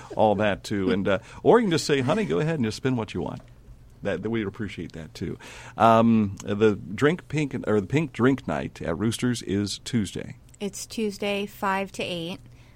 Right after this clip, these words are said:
Speaker 2: Um, the Guardians of the Ribbon pink fire truck will be there at four. Um, four to seven is when they'll be there. Uh, we have the photo booth again this year. Uh, we have the D J again this year. We have a lot of,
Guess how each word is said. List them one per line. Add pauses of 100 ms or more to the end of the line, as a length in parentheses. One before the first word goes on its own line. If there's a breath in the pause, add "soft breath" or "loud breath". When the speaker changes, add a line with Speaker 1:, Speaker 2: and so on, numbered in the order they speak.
(140 soft breath)
Speaker 2:
Um,
the
Guardians
of
the
Ribbon
pink
fire
truck
will
be
there
at
four. (500 soft breath)
Um, (640)
four
to
seven
is
when
they'll
be
there. (340 soft breath)
Uh,
we
have
the
photo
booth
again
this
year. (1040 soft breath)
Uh,
we
have
the
D
J
again
this
year.
We
have
a
lot
of,